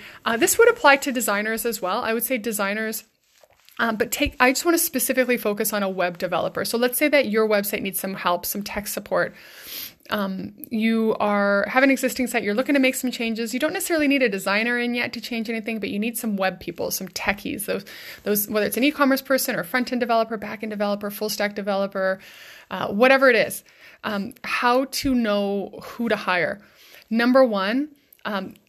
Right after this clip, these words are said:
and this is what I look at even before I look at the tech ability.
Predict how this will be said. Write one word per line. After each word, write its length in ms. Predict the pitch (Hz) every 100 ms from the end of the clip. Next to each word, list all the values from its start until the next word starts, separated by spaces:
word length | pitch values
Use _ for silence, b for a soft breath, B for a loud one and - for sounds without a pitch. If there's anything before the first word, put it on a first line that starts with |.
| -
and 140 | 247 247
this 160 | -
is 180 | 285 - 226
what 160 | 226
I 80 | 233
look 260 | 208 202 247
at 240 | 240 - -
even 320 | 254 233 254
before 320 | 240 226 220 214
I 40 |
look 180 | 202 208
at 60 |
the 80 | 196
tech 240 | 202 190 202
ability. 540 | 185 185 - 208